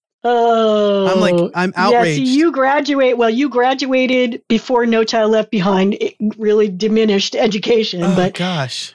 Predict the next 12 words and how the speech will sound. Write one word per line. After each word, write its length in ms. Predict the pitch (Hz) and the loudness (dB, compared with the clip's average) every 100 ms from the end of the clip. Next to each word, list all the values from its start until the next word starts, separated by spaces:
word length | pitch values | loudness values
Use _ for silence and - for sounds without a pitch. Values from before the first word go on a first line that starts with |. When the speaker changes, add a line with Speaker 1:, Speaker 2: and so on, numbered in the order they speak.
| _ | _
Speaker 2:
<laughs> 140 | - 311 | -16 -2
Speaker 1:
my 180 | 214 214 | 0 2
wife 260 | 220 240 | 2 0
is 80 | 226 | -4
a 40 | 214 | -4
college 480 | 240 220 220 208 | 0 0 0 -2
professor, 600 | - 202 208 185 196 190 | -2 -2 0 0 0 2
and 220 | 190 190 180 | 2 0 0
sometimes 600 | 220 208 208 196 185 - | -2 0 0 0 0 0
the, 400 | 185 180 175 - | 0 2 2 -2
uh, 100 | 220 | -8
what 280 | 220 214 208 | 0 0 -2